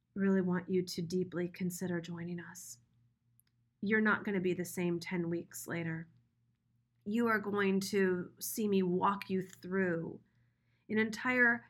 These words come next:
heroine's journey where you are center stage, where you are the queen of your life, where you are gonna wake up to so much automatic and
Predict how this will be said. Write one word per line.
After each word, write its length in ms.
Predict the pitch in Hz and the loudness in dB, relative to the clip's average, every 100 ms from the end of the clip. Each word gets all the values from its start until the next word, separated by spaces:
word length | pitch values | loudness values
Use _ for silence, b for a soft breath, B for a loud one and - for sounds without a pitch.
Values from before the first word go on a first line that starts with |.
| _ | _
heroine's 840 | - 254 262 294 294 262 233 185 | -4 0 4 4 4 2 0 -2
journey 600 | 170 - 185 185 175 165 - _ _ _ _ _ _ _ | -4 -4 0 0 0 -6 -16 _ _ _ _ _ _ _
where 160 | 240 220 | -2 0
you 440 | 202 202 277 311 | 2 4 4 4
are 220 | - 240 233 | 4 2 2
center 500 | - 214 214 214 196 | 0 -2 -2 -2 -4
stage, 600 | - - 180 170 165 190 | -4 -4 0 0 -2 0
where 100 | 190 | 0
you 280 | 185 285 | 0 0
are 100 | 311 | 2
the 100 | 302 | 0
queen 480 | 277 - - 254 254 | -4 -6 -4 -2 0
of 120 | 208 | 0
your 160 | 180 180 | -2 -4
life, 360 | 190 202 190 190 | 0 0 0 -2
where 100 | 202 | -4
you 160 | 254 | -4
are 60 | 311 | -4
gonna 180 | 349 320 | -2 -2
wake 460 | 214 214 240 247 - | -2 0 0 0 0
up 240 | 240 - - | -2 -2 -8
to 120 | 226 | -6
so 560 | 196 - - 302 311 | -4 -2 -2 0 0
much 680 | 302 294 285 - - - - b b b b b b _ - | 4 6 6 6 -2 -8 -8 b b b b b b _ 6
automatic 580 | 254 302 302 285 262 | 8 8 6 4 2
and 120 | 240 | 0